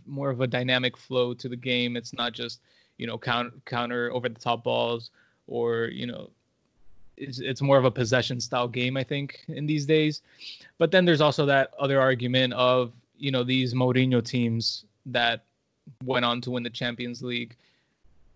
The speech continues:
that played that defensive style of, you know, of, of game. But I think for where the game is right now, Sarri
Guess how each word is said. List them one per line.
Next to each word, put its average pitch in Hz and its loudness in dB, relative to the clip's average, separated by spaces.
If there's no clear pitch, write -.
that 123 0
played 135 0
that 123 0
defensive 120 -6
style 123 -10
of, 127 -10
you 147 -10
know, - -10
of, 123 -6
of 127 -6
game. 123 -2
But 127 4
I 135 0
think 165 2
for 143 0
where 139 2
the 131 0
game 127 -2
is 127 0
right 123 4
now, 156 0
Sarri 135 0